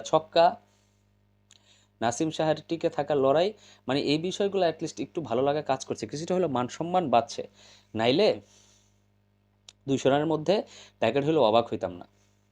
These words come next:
ষাট রানের, আহ, পঁয়ষট্টি রানের, আহ, আহ, আপনার ষাট রানের ব্যবধানে হারছে দুইশো পঁয়ষট্টি রান করতে পারছে হচ্ছে আপনার পাকিস্তান টিম। ওই যে প্রথম দিকের ওই আশি নব্বইটা বল যদি তারা, আরেকটা most important যেটা,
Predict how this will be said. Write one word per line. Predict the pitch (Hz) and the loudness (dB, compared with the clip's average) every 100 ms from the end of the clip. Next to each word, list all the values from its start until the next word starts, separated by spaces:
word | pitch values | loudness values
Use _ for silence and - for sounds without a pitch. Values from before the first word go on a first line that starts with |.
| _ _ _ _ _ _ _ _ _ - | _ _ _ _ _ _ _ _ _ -10
ষাট | - 180 214 | 2 2 4
রানের, | 226 226 214 - | 2 2 -2 2
আহ, | 123 127 | 4 4
পঁয়ষট্টি | 156 170 233 233 | 2 0 -2 0
রানের, | 208 190 180 113 | -2 -2 -2 4
আহ, | |
আহ, | 127 123 117 110 113 | 6 6 4 2 2
আপনার | 107 - 107 | 2 0 -2
ষাট | 131 147 190 | 0 0 0
রানের | 185 | 0
ব্যবধানে | 156 127 123 117 | 2 0 0 -2
হারছে | 110 107 156 | -4 -4 -4
দুইশো | 143 135 170 175 - - _ - | -4 0 0 -2 -12 -20 _ 2
পঁয়ষট্টি | 156 - 175 - | 2 2 -4 -2
রান | 165 139 | -2 -2
করতে | - 139 120 | -2 -2 0
পারছে | 110 101 107 | -2 -2 -4
হচ্ছে | 107 - 107 | -6 -4 -2
আপনার | 95 104 101 - - - | -2 -2 -4 -6 -20 -2
পাকিস্তান | 123 131 147 - 104 | 0 0 -4 -4 -4
টিম। | 104 | -2
ওই | 147 | 0
যে | 175 | -2
প্রথম | - 202 208 240 | 2 2 2 0
দিকের | 226 233 | 4 6
ওই | 220 208 | 6 6
আশি | 156 - | 4 0
নব্বইটা | 190 196 202 196 | -2 2 4 4
বল | 170 170 | 4 2
যদি | 175 175 | 0 -2
তারা, | 170 - - - - | -2 -4 -18 -10 4
আরেকটা | 190 202 185 | 4 6 2
most | 131 143 196 - | 6 4 4 2
important | 226 190 165 160 | 2 4 6 4
যেটা, | 117 90 73 | 2 -2 -6